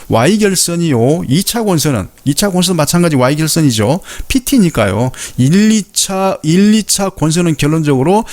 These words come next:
와이와이 결선, 특과반의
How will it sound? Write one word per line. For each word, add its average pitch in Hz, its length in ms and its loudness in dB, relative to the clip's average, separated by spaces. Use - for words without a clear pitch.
와이와이 151 800 2
결선, 127 420 0
특과반의 190 1040 0